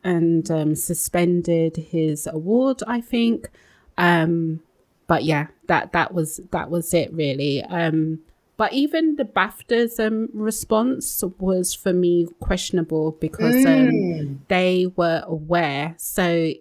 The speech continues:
Speaker 1: when you're talking about messaging and, um, and just tone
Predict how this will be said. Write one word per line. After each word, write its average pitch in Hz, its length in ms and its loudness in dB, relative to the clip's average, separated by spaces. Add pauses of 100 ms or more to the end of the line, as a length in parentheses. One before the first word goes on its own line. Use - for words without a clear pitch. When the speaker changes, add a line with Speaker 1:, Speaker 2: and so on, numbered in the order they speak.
Speaker 1:
when 185 200 2
you're 190 100 4
talking 185 360 -2
about 170 340 0
messaging 165 760 0
and, 147 520 -4 (1040)
um, 165 460 0 (120)
and 156 300 0
just 156 300 -6
tone 202 840 2